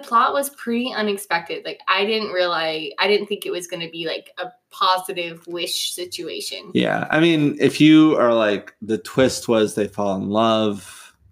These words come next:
Speaker 2: then I guess that's not so unexpected, but I think that was kinda sold in the poster for the movie. Um, so yeah, I would agree with that. Um,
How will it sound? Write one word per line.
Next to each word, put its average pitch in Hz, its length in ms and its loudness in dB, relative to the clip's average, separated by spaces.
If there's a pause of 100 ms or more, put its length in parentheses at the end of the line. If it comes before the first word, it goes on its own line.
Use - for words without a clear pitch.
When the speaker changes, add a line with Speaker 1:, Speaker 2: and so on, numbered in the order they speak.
(320)
Speaker 2:
then 95 420 -6
I 101 120 -8
guess - 300 -4
that's 95 220 -8
not 76 200 -6
so 95 120 -6
unexpected, 98 560 -4
but 95 220 -2 (720)
I - 40 -16
think 113 200 -2
that 101 160 4
was 95 380 -4 (300)
kinda 101 260 -4
sold 101 640 0
in 101 220 0
the 90 320 0 (140)
poster - 460 -2
for - 140 -6
the 131 100 -6
movie. 147 400 -6 (680)
Um, 107 580 0
so 101 420 2
yeah, 104 460 4 (120)
I 101 100 0
would 107 80 2
agree 101 200 -2
with 95 120 -6
that. 101 340 -2
Um, 110 520 0